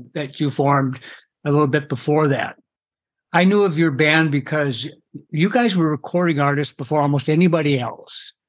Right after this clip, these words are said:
that I was aware of in North Dakota. You, you grew up in Bismarck. Back in the day, there were probably fifty, sixty, seventy, I don't know, garage bands, but your band was the one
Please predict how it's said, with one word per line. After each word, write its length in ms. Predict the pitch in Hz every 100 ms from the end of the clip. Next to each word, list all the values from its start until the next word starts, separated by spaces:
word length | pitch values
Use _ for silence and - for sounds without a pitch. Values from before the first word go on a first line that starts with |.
| _ _
that 160 | 139 135
I 200 | - 156
was 220 | 170 160 143
aware 380 | 135 131 127
of 240 | 113 - 110 117 _ _
in 460 | 160 139 127 120 123 _ _ 147
North 240 | 147 143
Dakota. 440 | 143 - 139 123 139
You, 140 | 139 165
you 200 | 147 131
grew 200 | 147 180
up 160 | 175
in 120 | 131
Bismarck. 640 | 120 160 143 113 123 127 - _ _ _ _ _ -
Back 280 | 160 156 170
in 120 | 147
the 120 | 143
day, 760 | 117 165 196 131 123 147 165 _ _ _ -
there 120 | 147
were 100 | 135
probably 580 | 120 156 151 139 147 143
fifty, 380 | 123 151 - 135
sixty, 400 | - 147 - 135
seventy, 520 | - 156 147 139 123
I 140 | 123
don't 180 | 147 131
know, 140 | 135 135
garage 580 | 123 135 139 151 143
bands, 560 | 120 120 117 120 123 - _ _
but 160 | 156 170
your 300 | 160 190 208
band 380 | 156 135 135 135
was 220 | 139 117
the 140 | 131
one 600 | 120 147 139 113 - 80